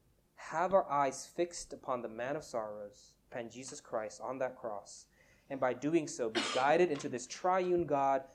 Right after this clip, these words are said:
who has loved us eternally, and live our lives for something greater,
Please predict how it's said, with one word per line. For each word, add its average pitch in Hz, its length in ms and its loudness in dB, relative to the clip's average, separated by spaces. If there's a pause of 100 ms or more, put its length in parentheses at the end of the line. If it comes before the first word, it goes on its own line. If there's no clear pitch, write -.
(120)
who 139 140 0
has 123 160 2
loved 120 280 0
us 127 180 -4
eternally, 107 540 -10 (360)
and 143 260 -4
live 185 260 4
our 151 140 10
lives 147 380 4
for 135 100 -10
something 147 380 -2
greater, 131 440 -2